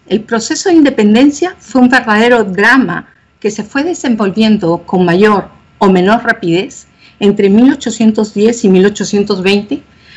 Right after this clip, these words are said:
aunque la desazón y la creciente incertidumbre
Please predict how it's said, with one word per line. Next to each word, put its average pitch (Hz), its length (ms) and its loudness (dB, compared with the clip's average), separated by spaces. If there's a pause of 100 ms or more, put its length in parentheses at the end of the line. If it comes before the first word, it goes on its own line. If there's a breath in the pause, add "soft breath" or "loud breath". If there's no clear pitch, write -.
(140)
aunque 214 260 2
la 208 140 2
desazón 240 720 0 (100)
y 226 100 -4
la 190 160 -2
creciente 269 480 0
incertidumbre 214 760 -2